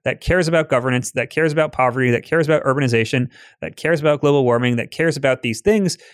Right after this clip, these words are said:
And let's figure out how charter cities can interact with their existing goals to, right, like, have this, I don't know, very broad impact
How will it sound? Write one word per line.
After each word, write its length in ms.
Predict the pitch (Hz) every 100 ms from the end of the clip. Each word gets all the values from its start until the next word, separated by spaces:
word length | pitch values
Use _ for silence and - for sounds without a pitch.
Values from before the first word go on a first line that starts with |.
| -
And 160 | - 139
let's 160 | 139 -
figure 300 | 180 180 156
out 240 | 143 147
how 200 | - 160
charter 280 | 160 143 143
cities 260 | 156 135
can 160 | - -
interact 440 | 131 - 135 131 -
with 240 | - 135
their 140 | 151 139
existing 360 | 127 131 139
goals 400 | 120 117 120 117 - - _ -
to, 500 | 151 139 131 127 139
right, 260 | 127 123
like, 240 | 127 120 120
have 320 | - 123 117
this, 420 | 127 120 - - - -
I 120 | 120
don't 20 |
know, 200 | 107 117 - -
very 300 | 117 127 123
broad 540 | 113 - 113 113 113 -
impact 560 | 120 107 - 117 117